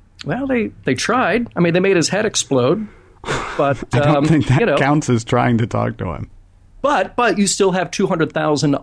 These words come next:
Speaker 1: other androids left, and by the time they leave, those androids are back up and running again.
Speaker 2: Yeah, how did that happen, by the way? Because they don't have a C P U anymore. You notice that, uh, Norman was not there, right?
Speaker 1: No, no, Norman wasn't there, but the control panel was still there.
Speaker 2: Yeah,
Speaker 1: So,
Speaker 2: who,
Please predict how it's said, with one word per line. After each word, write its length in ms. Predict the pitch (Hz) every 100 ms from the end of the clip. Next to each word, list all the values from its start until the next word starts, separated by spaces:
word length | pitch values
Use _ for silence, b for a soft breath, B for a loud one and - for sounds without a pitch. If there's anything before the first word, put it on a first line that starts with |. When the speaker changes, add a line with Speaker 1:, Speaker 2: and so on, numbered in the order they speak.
| -
Speaker 1:
other 320 | 156 170 165 147
androids 640 | 160 156 147 143 127 120
left, 440 | 127 220 196 165 139
and 160 | 127
by 180 | 127 165
the 120 | 170
time 340 | 160 160 147 135
they 160 | 123
leave, 520 | 120 226 170 110 127 B B B -
those 220 | 151 139
androids 480 | 143 147 143 127 135
are 60 |
back 280 | 123 127 123
up 80 | 160
and 140 | 123
running 300 | 139 190 123
again. 320 | 90 82 87 - -
Speaker 2:
Yeah, 100 | 147
how 100 | 180
did 140 | 151
that 160 | 139 117
happen, 260 | 117 113
by 100 | 107 104
the 100 | 104
way? 100 | 110
Because 260 | 107 120
they 100 | 127
don't 120 | 127
have 100 | 127
a 40 | 123
C 180 | - 131
P 200 | 127 123
U 180 | 156
anymore. 420 | 110 85 82 - - - -
You 100 | 135
notice 300 | 143 156 -
that, 300 | 123 113 -
uh, 140 | 120
Norman 440 | 104 117 139 120 101
was 120 | 98
not 200 | 107 -
there, 260 | 135 120 -
right? 200 | 98 113 - - - - - - _ B B
Speaker 1:
No, 120 | 175 165
no, 80 |
Norman 340 | 156 190 208 175
wasn't 280 | 147 147 139
there, 120 | 131
but 160 | 135
the 80 | 127
control 480 | - 131 - 202 196
panel 340 | 160 127 104
was 180 | 98 95
still 300 | - - 87
there. 380 | 87 95 - - - -
Speaker 2:
Yeah, 160 | 123
Speaker 1:
So, 80 | 131
Speaker 2:
who, 140 | 135